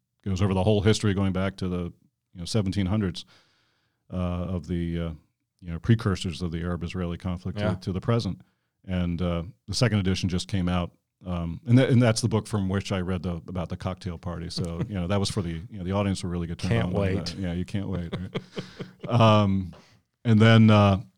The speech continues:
Speaker 1: the books on Islam, I would go to, uh, John Esposito, who's head of the, used to be head of the Christian Muslim Center, uh, at Georgetown University. And, uh, he's written a number of books for the general audience on Islam and,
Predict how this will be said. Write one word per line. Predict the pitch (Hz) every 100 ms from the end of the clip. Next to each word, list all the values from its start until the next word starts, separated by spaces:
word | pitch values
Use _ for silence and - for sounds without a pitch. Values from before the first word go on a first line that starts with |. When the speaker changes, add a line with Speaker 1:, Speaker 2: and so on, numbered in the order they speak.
| _ _ _ -
Speaker 1:
the | 147 143
books | 165 190 180
on | 131
Islam, | - 131 117 113
I | 104
would | 101 101
go | 101 101
to, | - 101 92
uh, | 90
John | 90 104 101
Esposito, | 95 101 104 87 101 90 82 - _ _ _ _ -
who's | 101 95 90
head | 110
of | 110 95
the, | 95 92 90
used | 123 147
to | -
be | 98
head | 95 95
of |
the | 92
Christian | - 113 - 98
Muslim | 95 92 104 92
Center, | - 98 90 92 85 - _ _ _ _ _
uh, | - 98 92 87 87 87
at | 98 95
Georgetown | - 104 - 104 92
University. | 92 90 92 90 90 87 87
And, | 85 92 90 90
uh, | 92 90
he's | 98 113 98 -
written | 110 107 95
a |
number | 95 98 104 98 95 90
of | - 87 76 92
books | 107 98 90 - - - - -
for | -
the | 92
general | 92 98 92 85
audience | 95 92 90 87
on | 82 92
Islam | 90 - 104 95 92 90 87
and, | 85